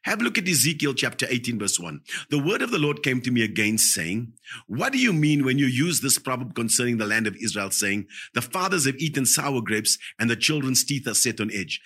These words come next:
That means your parents could never have prayed or dis-, or honored God. And you see the mess in your family. You see the, how the family is scattered. You see the brokenness. You see the poverty. You see the failure in life. And it's all connected to the dishonor.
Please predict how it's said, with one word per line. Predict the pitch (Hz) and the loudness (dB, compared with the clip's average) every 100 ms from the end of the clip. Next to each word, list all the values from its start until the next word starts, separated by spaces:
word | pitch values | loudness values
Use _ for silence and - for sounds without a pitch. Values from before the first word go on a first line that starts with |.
| - - | -12 -2
That | 175 175 | -2 2
means | 170 131 | 2 2
your | 147 | 0
parents | - 208 175 - | 0 0 2 0
could | 120 | 0
never | 117 110 | 0 0
have | 98 - | -4 -2
prayed | 92 80 - - 151 | -4 -4 -8 -8 -4
or | |
dis-, | 139 147 - 151 | 2 2 2 0
or | 139 | -2
honored | 135 147 127 107 | 0 2 0 -2
God. | 104 78 - - | -4 -6 -8 0
And | 151 | 4
you | |
see | 151 220 | 4 4
the | 202 165 | 2 2
mess | 120 147 - | 2 4 4
in | - 131 | 2 0
your | 110 | -2
family. | - 104 87 82 - - | -2 -4 -4 -10 -12 -4
You | 143 | 2
see | 139 202 | 4 4
the, | 165 147 - 143 - | 2 -2 -10 -10 -2
how | 135 156 | -2 0
the | 139 | 0
family | 165 156 160 | 2 2 4
is | 120 101 - | 2 0 2
scattered. | - - 151 127 117 - - | 4 4 2 -2 -4 -6 -4
You | 147 | 2
see | 147 208 | 4 4
the | 180 147 | 2 0
brokenness. | 107 165 156 151 135 92 - - - | 0 2 2 0 -2 2 0 0 -4
You | 139 | 2
see | - 202 | 4 4
the | 160 | 0
poverty. | - - 156 135 - 82 - - | -2 -2 0 0 -2 -6 -8 -2
You | 147 | 2
see | 151 208 | 4 2
the | 160 | -2
failure | - 196 180 160 160 | -2 0 2 2 2
in | 123 117 | 2 0
life. | 98 87 - - _ _ - - | -2 -6 -10 -18 _ _ -20 -2
And | 139 | 0
it's | 160 - | 2 2
all | - 254 214 | 0 -2 -4
connected | - 170 156 180 165 139 | -2 0 2 0 -4 -4
to | |
the | 143 | -2
dishonor. | 120 147 - 120 107 | 0 2 2 0 -4